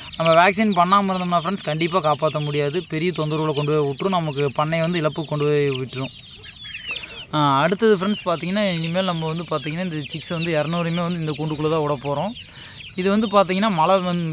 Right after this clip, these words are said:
பெஞ்சாலும் நனையாத அளவுக்கு பார்த்தீங்கன்னா, மேலே வந்து தகரம் போட்டிருக்கோம். அவ்வளோதான். நம்ம ஷெட்டுலேருந்து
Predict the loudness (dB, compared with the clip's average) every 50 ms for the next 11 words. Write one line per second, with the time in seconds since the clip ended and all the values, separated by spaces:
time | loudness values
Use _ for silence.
0 | -2 -2 -2 0 2 2 2 2 2 2 0 2 2 2 2 2 2 2 0 0
1 | 0 0 -2 -4 -4 -4 -4 -4 -2 -4 -2 -2 0 0 0 2 2 0 -2 -2
2 | -2 -2 0 0 0 -2 -2 -2 -4 -4 -4 -6 -6 -6 -8 -8 -8 -12 -18 -20
3 | -20 -20 -20 -20 -20 -18 -12 -4 -2 0 0 0 0 -2 -4 -6 -4 -2 -2 0
4 | 0 2 2 4 8 8 8 8 6 4